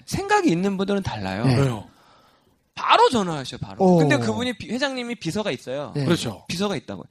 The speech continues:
Speaker 1: 비서도 있고 매니저도 있고. 근데 이 비서가 있는데 직접 전화하셨어요,
Speaker 3: 어.
Speaker 1: 그냥.
Speaker 2: 네.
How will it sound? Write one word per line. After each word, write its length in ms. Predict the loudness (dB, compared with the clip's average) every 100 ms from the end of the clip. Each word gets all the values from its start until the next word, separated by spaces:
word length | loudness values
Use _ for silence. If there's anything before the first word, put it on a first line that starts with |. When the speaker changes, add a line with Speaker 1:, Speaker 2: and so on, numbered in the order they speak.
| -8
Speaker 1:
비서도 300 | -4 -2 -4
있고 180 | -4 -6
매니저도 460 | -4 -4 -4 -6
있고. 200 | -6 -8
근데 180 | -6 -4
이 120 | -4
비서가 300 | -4 -4 -2
있는데 260 | -2 -4 -6 -8 -6
직접 260 | -4 -2 -2
전화하셨어요, 500 | -2 -2 -2 -2 -2
Speaker 3:
어. 40 |
Speaker 1:
그냥. 200 | 2 4
Speaker 2:
네. 400 | 4 2 -4 -10